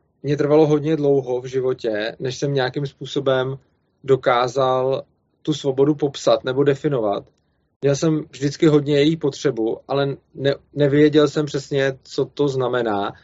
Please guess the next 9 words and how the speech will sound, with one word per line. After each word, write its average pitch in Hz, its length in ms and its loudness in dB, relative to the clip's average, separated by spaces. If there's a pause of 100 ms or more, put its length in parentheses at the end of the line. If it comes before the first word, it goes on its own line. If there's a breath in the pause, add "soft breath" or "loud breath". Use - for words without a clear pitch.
(240 soft breath)
Respektive 135 540 0
jsem 143 160 -2
procházel 139 640 2
různýma 135 680 0
fázema 135 680 0
svýho 135 340 -2
vlastního 135 440 -2
vývoje, 120 520 -2 (500 soft breath)
kdy, 131 640 6